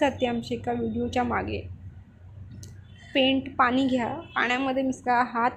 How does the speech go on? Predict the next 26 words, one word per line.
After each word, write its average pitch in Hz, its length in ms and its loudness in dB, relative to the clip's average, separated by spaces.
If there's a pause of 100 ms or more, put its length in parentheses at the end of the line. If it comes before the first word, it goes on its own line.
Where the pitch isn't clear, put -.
खराब 247 200 4
करा, 233 280 0
आपले 233 220 -4
पूर्ण 254 240 -6
हात 262 340 2 (160)
खराब 240 200 -2
होतात. 226 220 -8
त्या 247 120 -4
पेंटनी 262 800 -2
ब्रश 247 400 0
धुवा, 233 240 0
सगळं 233 320 -2
इकडे 233 260 0 (680)
लागलू 226 380 4
होते, 262 300 0
सगळे 233 240 -2
कपडे 247 500 -2
खराब 220 400 -4
होते. - 240 -20 (600)
खूप 370 220 8
मेहनत 269 280 4
आहे 240 40 2
आम-, 226 160 2
आम्हाला 226 300 2
अशी 254 260 2
मेहनत 247 180 0